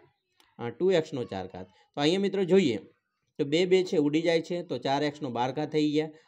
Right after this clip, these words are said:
અને એક્સનો ચાર ઘાત થાય. તો મિત્રો ચાર એક્સનો બાર અહીંયા મિત્રો ઉપર આવે એટલે માઇનસમાં આવે, બરાબર,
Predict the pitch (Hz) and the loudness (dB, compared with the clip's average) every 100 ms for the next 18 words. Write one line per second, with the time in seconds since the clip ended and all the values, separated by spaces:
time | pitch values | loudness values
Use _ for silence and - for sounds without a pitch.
0 | _ 117 110 131 - 143 123 110 98 98 | _ -8 -4 -4 -4 -8 -6 -6 -6 -10
1 | 95 104 101 _ _ - 135 160 175 180 | -12 -16 -18 _ _ -6 -2 -2 0 0
2 | 175 175 185 185 196 180 180 156 139 156 | 4 6 4 2 -2 -4 -4 -6 2 4
3 | 180 196 - 143 156 170 165 160 160 156 | 4 2 -4 -4 0 0 -2 -4 0 0
4 | 156 156 151 151 147 147 131 127 143 - | 0 0 2 2 2 0 -2 -2 -2 -2
5 | 147 147 147 - 101 120 143 | -4 -2 -2 -6 -8 -6 -4